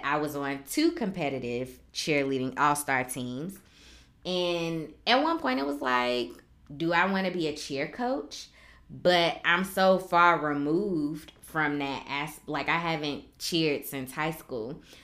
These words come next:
So it was kind, and I'm not in Chicago with the people I used to cheer with, and pretty much all those people are cheer coaches. And so I'm like, "Yeah, I'm not in that space to do that." So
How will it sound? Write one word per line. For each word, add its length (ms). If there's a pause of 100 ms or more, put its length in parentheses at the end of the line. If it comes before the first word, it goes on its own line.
(180)
So 200
it 60
was 120
kind, 200
and 160
I'm 180
not 280 (440)
in 220
Chicago 920
with 400
the 80
people 400
I 160
used 320
to 80
cheer 320
with, 240
and 120
pretty 180
much 260
all 240
those 240
people 300
are 200
cheer 300
coaches. 500 (540)
And 140
so 100
I'm 220
like, 260
"Yeah, 240
I'm 100
not 240
in 140
that 180
space 520
to 80
do 220
that." 380 (960)
So 800